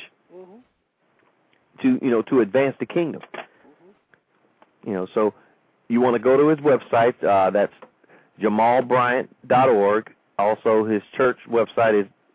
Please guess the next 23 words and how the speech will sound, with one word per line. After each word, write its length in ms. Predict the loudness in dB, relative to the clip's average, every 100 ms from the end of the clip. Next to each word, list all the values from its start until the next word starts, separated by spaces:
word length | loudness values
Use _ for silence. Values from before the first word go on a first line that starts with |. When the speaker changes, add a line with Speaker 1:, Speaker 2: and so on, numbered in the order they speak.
| _
Speaker 2:
empowerment 720 | -6 -6 -4 0 0 0 -2 -4 _ -4
temple 480 | -2 -2 -6 -8 -12 _ _ _
dot 220 | -2 -2 -2
org. 300 | -4 -4 -8 _ _ _ _ _ _ _ _ _ _ _ _ _ _ _ _ _ _ _ _ _ _ _ _ _ _ _ _ -20
Speaker 1:
And 80 | -10
for 120 | -10
the 60 |
young 220 | -8 -10 -10
brothers 280 | -10 -8 -8
out 160 | -10
there 120 | -10
that 100 | -12
are 100 | -10
listening 380 | -10 -14 -16 -16
that 80 | -12
are 220 | -8 -8
on 100 | -10
the 80 | -14 _
fence, 220 | -20 -20 _ _ _ _ _ _ _ _ _ _ _ _ -20
give 120 | -18
him 140 | -18
a 60 | -20
try. 300 | -16 -16